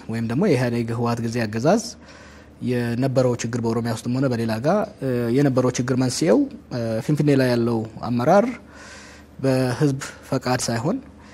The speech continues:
በውይይት ሳይሆን፣ በምርጫ ሳይሆን፣ በጉልበት ሀገር መግዛት፣ እ፣ የሚያደርገው ሙከራ፣ እ፣ የፈጠረው ችግር ነው። አንድ እርምት ግን አስፈላጊ ነው። ኦነግ የሚባል ድርጅት አለ እዚህ ሀገር። እ፣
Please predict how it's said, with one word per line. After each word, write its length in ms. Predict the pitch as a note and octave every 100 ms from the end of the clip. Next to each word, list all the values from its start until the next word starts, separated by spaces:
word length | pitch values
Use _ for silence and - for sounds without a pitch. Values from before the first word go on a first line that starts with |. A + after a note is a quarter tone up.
| - - - -
በውይይት 500 | B2+ C3+ D3 D3+ D3+ - - - B2+ -
ሳይሆን፣ 360 | B2 B2 G#3 A#3
በምርጫ 340 | C3 C3+ - A#2+
ሳይሆን፣ 280 | B2 E3+ A#3+
በጉልበት 400 | C#3+ C3 C#3+ F#3
ሀገር 200 | C3+ C3+
መግዛት፣ 380 | B2 A#2 C3 - -
እ፣ 120 | A2+ G#2+
የሚያደርገው 480 | A2 A#2+ A#2+ A#2+ A#2
ሙከራ፣ 300 | B2 - D#3 G3+ - - - - - -
እ፣ 80 | B2 A#2
የፈጠረው 400 | A#2+ C3 - C3+
ችግር 280 | C3+ C#3 E3
ነው። 140 | A#2 G#2+ - - - - - - B2+
አንድ 160 | C#3+
እርምት 260 | C#3+ D3 D3
ግን 120 | G3
አስፈላጊ 400 | - B2 A#2 A2 A2+
ነው። 120 | - - - - - -
ኦነግ 260 | C#3 D3+ C#3+
የሚባል 300 | C#3+ C#3+ D#3+
ድርጅት 280 | C#3 C3 A#2+
አለ 160 | G#2+
እዚህ 160 | G#2+ G#2+
ሀገር። 180 | G#2+ - - - - - - - - - - - -
እ፣ 120 | C3